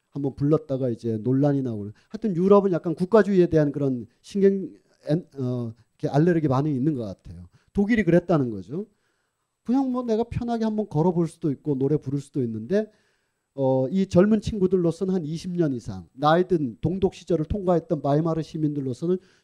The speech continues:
최대한 팔십, 아, 아, 한 육칠십 년 이상 이 차 대전 이후로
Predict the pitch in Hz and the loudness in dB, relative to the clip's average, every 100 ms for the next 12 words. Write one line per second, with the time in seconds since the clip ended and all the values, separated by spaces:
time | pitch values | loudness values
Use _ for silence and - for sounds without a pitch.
0 | _ - 190 180 170 - _ _ - 220 | _ -6 -4 -2 -4 -10 _ _ -16 -16
1 | - _ 131 120 113 110 101 139 110 _ | -16 _ -10 -8 -10 -12 -10 -10 -12 _
2 | _ 156 - 233 233 214 170 131 170 139 | _ -6 -6 -10 -4 0 0 0 -4 -4
3 | - 170 180 220 208 196 170 147 147 143 | -6 -14 -4 0 2 0 0 0 0 2
4 | 190 - | 0 0